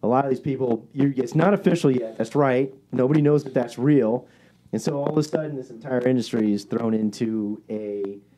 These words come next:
period of uncertainty. And then you're right. If they do go with it, with what they're talking about, then you are getting, you know, movements to create a new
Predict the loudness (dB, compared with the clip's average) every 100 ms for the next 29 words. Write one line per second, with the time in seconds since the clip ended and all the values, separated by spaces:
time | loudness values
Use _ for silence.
0 | _ _ _ -2 2 4 4 2 -2 0
1 | 0 0 -2 -2 -2 -4 -2 -2 -2 -2
2 | -4 -6 -8 _ _ _ _ _ _ _
3 | -4 -2 0 2 2 2 0 -2 -2 -2
4 | 2 2 4 0 0 -2 -2 -2 -4 -4
5 | -6 -4 -4 -2 0 0 0 -6 -4 -4
6 | -6 -12 -20 -20 -20 _ _ -6 -2 0
7 | 0 -2 0 0 2 0 -2 -10 0 2
8 | 4 4 4 6 6 6 4 2 -2 -12
9 | -18 _ _ _ -10 -2 0 0 0 2
10 | 2 2 0 -2 _ _ -4 0 2 4
11 | 6 6 4 4 2 -2